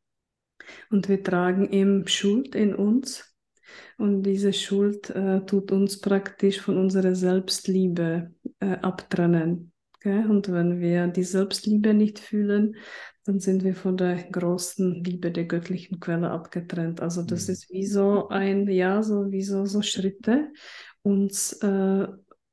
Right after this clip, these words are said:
Speaker 1: so machen, so wie wir jetzt sind oder wie die Gesellschaft ist. Also durch diese Manipulation,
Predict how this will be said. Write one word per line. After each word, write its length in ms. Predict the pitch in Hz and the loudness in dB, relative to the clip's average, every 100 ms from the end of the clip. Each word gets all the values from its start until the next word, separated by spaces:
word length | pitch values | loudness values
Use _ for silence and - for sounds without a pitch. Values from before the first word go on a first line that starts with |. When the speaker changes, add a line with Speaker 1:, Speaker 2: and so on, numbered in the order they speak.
| 208 | -2
Speaker 1:
so 360 | 180 185 202 | 2 4 4
machen, 760 | 208 202 202 - 214 214 214 214 | 4 4 0 0 4 4 2 -2
so 420 | 196 196 202 208 | -4 -2 -2 -2
wie 260 | 196 202 202 | -2 0 2
wir 120 | 208 | 2
jetzt 220 | 214 208 | 2 0
sind 280 | - 202 185 | -2 -2 -2
oder 220 | 180 180 180 | -4 -4 -2
wie 120 | 180 | -2
die 140 | 185 | -2
Gesellschaft 640 | 185 185 196 196 180 175 160 | -2 0 -2 -2 -4 -4 -4
ist. 380 | 170 170 - | -4 -6 -10
Also 240 | 190 180 185 | -10 -6 -6
durch 240 | 180 185 | -4 -4
diese 240 | - 196 190 | -2 0 0
Manipulation, 1120 | 185 185 190 208 196 196 - 196 190 208 214 | 0 0 -2 0 0 0 -4 -2 0 -2 -4